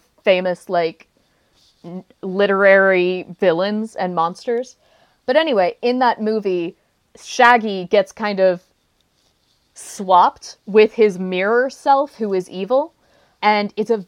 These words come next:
very similar character design. Everything gets sharpened, kind of jagged looking hair and, and skin and facial features. There's definitely some critical differences,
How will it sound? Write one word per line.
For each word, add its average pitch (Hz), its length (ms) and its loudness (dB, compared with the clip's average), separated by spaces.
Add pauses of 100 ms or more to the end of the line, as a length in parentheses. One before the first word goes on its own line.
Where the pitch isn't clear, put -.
very 220 380 -2
similar 185 800 -4
character 185 520 -4
design. 175 440 -10
Everything 214 380 -4
gets 180 240 -8
sharpened, 262 720 -4
kind 208 260 -10
of 190 220 -6 (640)
jagged 196 640 2
looking 202 480 -4
hair 196 720 -2
and, 180 480 -4
and 170 300 -8
skin 220 680 -6
and 175 200 -8
facial 196 320 -8
features. 190 640 -8 (540)
There's 254 280 4
definitely 311 500 -4
some 220 200 -8
critical 202 440 -6
differences, 285 880 -8